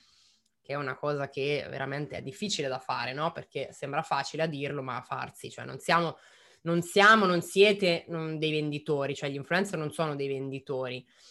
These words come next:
Quindi il fatto di pensare, "Faccio influencer per vendere di più", sì, bellissimo, meraviglioso, ma servono prima tutt'altre cose.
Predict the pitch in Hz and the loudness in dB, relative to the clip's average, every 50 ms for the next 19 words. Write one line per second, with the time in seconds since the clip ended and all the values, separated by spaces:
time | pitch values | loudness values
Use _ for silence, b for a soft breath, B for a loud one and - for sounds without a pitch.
0 | b b _ _ - 180 185 185 170 165 160 160 - _ - 165 143 - - 170 | b b _ _ 0 2 2 2 2 0 0 -2 -6 _ -12 -12 -10 -2 2 2
1 | 175 170 - 165 160 160 151 165 165 170 170 - 196 175 165 151 147 143 139 - | 2 2 0 -2 -4 -2 0 0 -2 -2 0 2 6 6 8 6 6 4 0 0
2 | - 160 - - 170 156 - - 185 180 165 160 143 - 156 131 - 180 190 175 | 0 0 0 0 -4 -4 -2 2 4 4 4 2 0 -4 -8 -6 -4 -4 -2 0
3 | 175 180 175 175 180 180 190 220 214 214 208 208 202 214 226 226 - - - - | 0 2 2 2 2 2 2 2 0 2 6 8 8 8 8 4 0 -6 -14 -14
4 | - - 151 147 165 190 - - 143 151 147 147 156 160 151 - - 156 147 143 | -10 -6 -4 -2 -2 -2 -4 -4 -6 -4 -4 -2 -2 -4 -4 -6 -6 -6 -6 -6
5 | 139 139 147 147 160 185 214 214 185 165 151 160 170 170 196 202 208 202 - - | -6 -2 0 2 2 2 2 2 4 4 4 4 4 4 6 6 6 4 0 -4
6 | - 151 147 139 139 147 160 - - _ _ _ _ - - 160 151 139 151 160 | -8 -4 -2 0 2 2 0 -2 -6 _ _ _ _ -4 0 0 0 2 0 -2
7 | 156 156 156 151 147 147 131 117 - 131 127 120 - 135 - - 170 156 143 131 | -2 -2 -4 -4 -4 -4 -6 -6 -8 -8 -8 -8 -10 -8 -2 0 2 2 2 0
8 | 131 127 123 131 | -2 -6 -10 -12